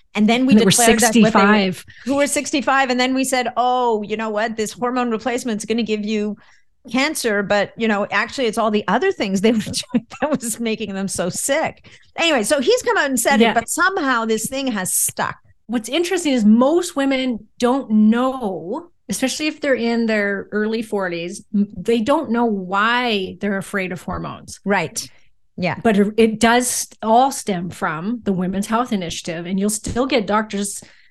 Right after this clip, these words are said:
Speaker 2: majority of doctors will say hormones will kill you.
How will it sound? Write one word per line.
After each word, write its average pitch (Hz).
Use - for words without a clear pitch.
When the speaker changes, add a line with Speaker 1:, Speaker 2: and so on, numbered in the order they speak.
Speaker 2:
majority 214
of 202
doctors 180
will 190
say 185
hormones 208
will 180
kill 180
you. 151